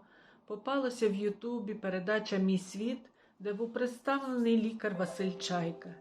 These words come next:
І він в такій доступній ро-, мові все пояснював, розказував, н-, що мені так приємно було його слухати.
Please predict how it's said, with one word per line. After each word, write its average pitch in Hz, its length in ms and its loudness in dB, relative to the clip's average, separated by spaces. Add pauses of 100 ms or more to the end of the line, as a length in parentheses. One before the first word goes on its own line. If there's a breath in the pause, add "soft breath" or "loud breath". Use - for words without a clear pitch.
(160)
І 196 60 -10
він 208 160 -4
в 190 40 -8
такій 208 300 -4
доступній 208 760 -2
ро-, 190 380 -4
мові 196 420 0 (460 loud breath)
все 247 220 4
пояснював, 185 920 4 (360 soft breath)
розказував, 190 920 4 (480 soft breath)
н-, 220 480 -4
що 220 460 6 (120)
мені 254 280 2
так 294 260 10
приємно 240 480 6
було 220 220 8
його 214 240 8
слухати. 208 720 2